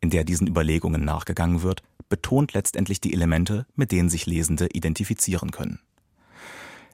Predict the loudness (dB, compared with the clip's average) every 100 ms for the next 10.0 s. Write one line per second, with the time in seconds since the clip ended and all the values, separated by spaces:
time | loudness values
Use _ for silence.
0 | -4 0 2 4 4 4 2 0 -2 0
1 | 2 4 4 4 2 0 0 0 -2 -2
2 | -2 -2 -4 -4 0 2 2 -2 2 2
3 | 2 -2 -2 2 0 0 -2 -2 -2 -4
4 | -6 -6 -6 -6 -14 _ _ -20 -20 -20
5 | -6 0 2 2 2 0 0 -2 0 0
6 | 2 0 0 -2 0 0 2 0 -2 -4
7 | 2 2 2 -4 -6 0 2 4 4 2
8 | 0 0 0 0 0 -2 -4 -4 -2 0
9 | 0 0 -2 -4 -8 -6 -4 0 0